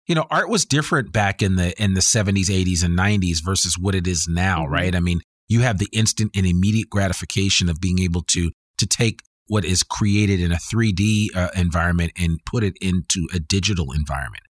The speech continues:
Speaker 1: easily. Whereas, like, you couldn't do it then. So I've tried to digitize some of my dad's artwork and, you know, but I just see nowadays artists have so many other resources at their disposal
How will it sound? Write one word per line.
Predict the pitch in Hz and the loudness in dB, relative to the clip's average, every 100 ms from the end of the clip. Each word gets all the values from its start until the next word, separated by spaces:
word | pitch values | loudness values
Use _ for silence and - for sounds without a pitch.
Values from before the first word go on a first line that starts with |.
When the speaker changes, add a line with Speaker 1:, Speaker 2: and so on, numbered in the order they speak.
| _ - | _ -2
Speaker 1:
easily. | 196 202 87 64 - _ _ | 0 2 0 -6 -14 _ _
Whereas, | 113 113 107 | -2 2 2
like, | 101 123 | 0 -2
you | |
couldn't | - 175 135 101 | -2 -2 -2 0
do | 110 | 0
it | 104 - | 0 -4
then. | 85 104 80 78 | -2 0 -2 -2
So | - 101 92 | -2 0 -2
I've | - 117 107 | -2 -2 -2
tried | - 139 98 | -2 0 0
to | |
digitize | 80 104 98 - 95 92 | 0 -2 -2 -2 -2 0
some | - 90 | 0 0
of | 85 | -2
my | 85 | -2
dad's | 78 87 85 | -2 -2 -2
artwork | - 90 - 85 85 - | -4 -6 -6 -6 -6 -6
and, | 80 78 _ _ _ | -10 -12 _ _ _
you | 107 | -2
know, | 98 | -2
but | 82 101 | 0 -2
I | 101 | 0
just | 107 104 | 0 0
see | - 123 113 | 2 2 2
nowadays | 98 98 147 101 90 85 80 | 2 0 0 -2 -2 0 -2
artists | - 113 110 - | -2 -2 0 -2
have | 87 | 0
so | - - | 0 2
many | 117 120 107 | 2 2 0
other | 101 95 80 | 0 -2 0
resources | 95 104 - 85 - 82 - | 0 0 -2 -2 -2 -4 -4
at | 90 92 | -6 -4
their | 87 82 | -4 -4
disposal | - - - 95 107 82 76 | -2 -4 -2 0 0 0 -2